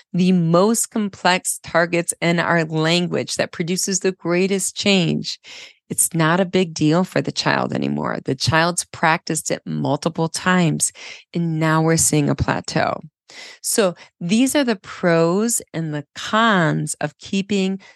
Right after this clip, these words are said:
the same treatment target. This is something I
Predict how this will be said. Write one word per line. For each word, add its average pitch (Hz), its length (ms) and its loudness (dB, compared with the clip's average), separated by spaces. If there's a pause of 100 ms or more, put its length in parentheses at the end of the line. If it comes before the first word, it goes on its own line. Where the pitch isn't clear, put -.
(140)
the 156 100 -2
same 165 920 2
treatment 151 720 -2 (140)
target. - 680 -4 (400)
This 190 320 0
is 190 100 -2
something 170 580 -2
I 143 260 -2